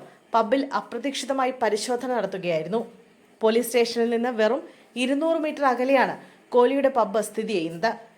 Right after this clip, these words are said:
പരിശോധനയ്ക്ക് പിന്നാലെ മാനേജർക്കും ജീവനക്കാർക്കുമെതിരെ നിർദ്ദേശങ്ങൾ പാലിക്കാത്തതിന് പോലീസ് കേസെടുത്തു. ഇതാദ്യമായല്ല കോഹ്ലിയുടെ ഉടമസ്ഥതയിലുള്ള പബ് വിവാദത്തിൽപ്പെടുന്നത്.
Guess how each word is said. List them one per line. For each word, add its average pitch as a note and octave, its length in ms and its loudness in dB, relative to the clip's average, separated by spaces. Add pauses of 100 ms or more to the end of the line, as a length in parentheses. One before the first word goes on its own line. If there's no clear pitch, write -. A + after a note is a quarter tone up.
(200)
പരിശോധനയ്ക്ക് A3 680 0
പിന്നാലെ A3+ 320 2 (100)
മാനേജർക്കും A3+ 560 0 (100)
ജീവനക്കാർക്കുമെതിരെ B3 840 2 (240)
നിർദ്ദേശങ്ങൾ C4 560 0 (100)
പാലിക്കാത്തതിന് B3 640 0 (100)
പോലീസ് G#3+ 300 -2
കേസെടുത്തു. F#3+ 460 -2 (560)
ഇതാദ്യമായല്ല B3+ 760 4 (140)
കോഹ്ലിയുടെ B3 480 4
ഉടമസ്ഥതയിലുള്ള A#3+ 760 0
പബ് G#3+ 240 0 (120)
വിവാദത്തിൽപ്പെടുന്നത്. G#3+ 840 -2